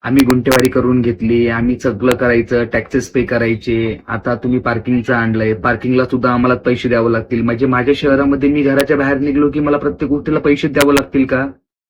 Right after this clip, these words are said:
आणखी महानगरपालिकेकडनं म्हटलं कुठल्या सुविधा नको का? मग करता काय तुम्ही? आमच्याकडनं हे जे टॅक्सेस पे करतो आम्ही, या सगळ्या गोष्टीचं होतं काय? आमचा पैसा जातो कुठं? आम्हाला कळणार कसं? आताच बघू शकता,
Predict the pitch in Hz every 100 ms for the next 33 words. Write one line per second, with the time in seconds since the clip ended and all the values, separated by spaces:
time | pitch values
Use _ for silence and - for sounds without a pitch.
0 | _ - 120 139 139 135 143 147 143 143
1 | 143 143 147 143 143 139 139 143 139 139
2 | 135 135 135 135 117 120 123 64 _ _
3 | _ _ _ _ _ _ _ _ _ _
4 | _ 175 - - - _ 156 143 196 190
5 | 151 104 139 156 165 175 123 131 151 147
6 | 151 151 143 147 - - 143 - 143 143
7 | 135 147 131 143 147 143 147 143 139 139
8 | 156 160 135 135 131 143 127 107 127 131
9 | 143 147 135 123 151 143 135 127 131 143
10 | 135 131 135 131 127 - 95 - _ _
11 | _ _ - 113 135 123 123 127 - -